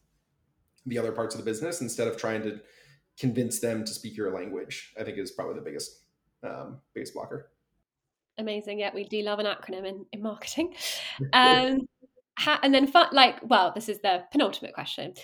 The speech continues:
Speaker 2: but how do you like, um, your marketing lead or your, the people, how would you like them to be communicating with you? So by this, I mean, like, what is the perfect cadence? Like, how frequently,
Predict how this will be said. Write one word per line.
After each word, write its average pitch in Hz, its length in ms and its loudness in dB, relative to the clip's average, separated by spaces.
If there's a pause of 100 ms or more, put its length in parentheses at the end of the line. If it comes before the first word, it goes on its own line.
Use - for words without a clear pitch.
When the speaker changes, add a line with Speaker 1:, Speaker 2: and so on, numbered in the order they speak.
(300)
Speaker 2:
but - 200 6
how 349 280 8
do 359 120 4
you 339 100 8
like, 247 440 2
um, 208 540 4 (160)
your 226 180 4
marketing 208 640 2
lead 196 420 -2
or 180 240 -4
your, 180 200 -6 (180)
the - 40 -18
people, 185 480 -14
how 240 240 2
would 226 200 -2
you 185 80 -2
like 170 180 -2
them 165 160 -6
to 185 380 -4
be 185 200 -8
communicating 180 580 -6
with 165 180 -8
you? 156 180 -8
So 196 140 -8
by 220 160 2
this, 214 160 -2
I 196 80 -2
mean, 185 260 -2
like, 175 260 -6 (560)
what 277 160 4
is - 80 0
the 277 80 -4
perfect 233 340 2
cadence? 180 340 -4
Like, - 160 -4
how 262 220 2
frequently, 190 760 -4